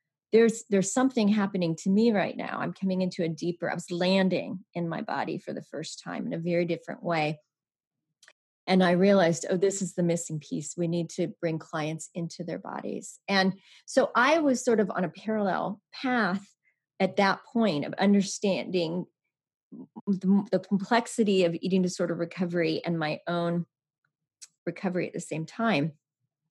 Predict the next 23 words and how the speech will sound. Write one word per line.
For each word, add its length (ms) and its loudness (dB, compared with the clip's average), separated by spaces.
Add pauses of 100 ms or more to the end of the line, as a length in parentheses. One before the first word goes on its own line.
(160)
And 120 6
so 220 6
from 280 4
that, 440 6 (540)
I 100 6
began 460 4
taking 640 2 (240)
movement 560 6
classes, 640 -6
Gabriel 480 -2
Roth, 640 0
and 180 -8
different 480 -2 (320)
types 480 -2
of 240 2 (240)
meditative 960 4
movement 520 0 (120)
to 320 0 (340)
explore 640 0
the 100 2
terrain 520 -4
of 160 -6
embodiment 640 0